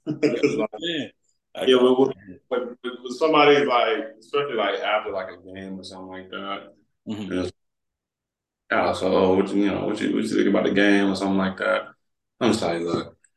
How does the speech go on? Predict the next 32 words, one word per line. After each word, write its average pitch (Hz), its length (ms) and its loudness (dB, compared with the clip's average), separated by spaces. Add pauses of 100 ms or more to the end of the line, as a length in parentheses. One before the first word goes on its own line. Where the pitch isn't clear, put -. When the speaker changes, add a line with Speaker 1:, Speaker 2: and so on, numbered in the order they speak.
(280)
Speaker 1:
I'm 95 180 4
just 87 100 2
ready. 90 220 6
I'm, 87 320 2
I'm 107 100 6
ready 95 180 6
to 95 60 6
eat." 104 360 6 (180)
Speaker 2:
I'm 320 80 -4
trying 277 160 6
to 110 60 2
Speaker 1:
Like, - 20 4
Speaker 2:
go 107 260 4
home. 110 300 0 (580)
Speaker 1:
I 147 80 6
coulda 131 180 6
asked 120 220 4
me 117 80 -6
what 113 140 -6
I'ma 107 140 -4
eat, 110 360 -4
and 104 80 -6
I 113 80 0
would've 107 160 -2
went 101 160 -4
on 95 240 -4
a 95 60 -6
whole 110 260 4
spiel 123 360 2
about 101 220 4
what 110 100 -2
I'ma 104 160 -4